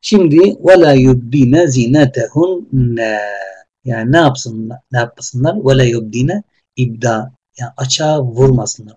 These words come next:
açığa koymasınlar. Yani göstermesinler. Nelerini? زِينَتَهُنَّ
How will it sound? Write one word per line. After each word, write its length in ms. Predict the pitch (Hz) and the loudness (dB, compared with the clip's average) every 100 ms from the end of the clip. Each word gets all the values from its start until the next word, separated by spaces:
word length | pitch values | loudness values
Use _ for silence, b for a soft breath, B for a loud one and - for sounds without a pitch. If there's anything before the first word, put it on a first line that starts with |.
| _ | _
açığa 440 | 135 131 135 135 | -8 -6 -2 -2
koymasınlar. 680 | 131 143 123 110 - 107 104 _ _ _ _ _ _ | 0 0 0 -2 -10 -16 -20 _ _ _ _ _ _
Yani 220 | - 139 | -8 -4
göstermesinler. 1040 | 143 226 - 180 139 113 - 113 104 - 110 | 0 0 2 2 2 0 -8 -14 -18 -10 0
Nelerini? 600 | 190 208 120 104 127 214 _ _ _ _ | 4 4 2 -2 -6 -6 _ _ _ _
زِينَتَهُنَّ 800 | 120 113 117 123 113 104 104 98 | -6 -4 -4 -6 -8 -10 -16 -18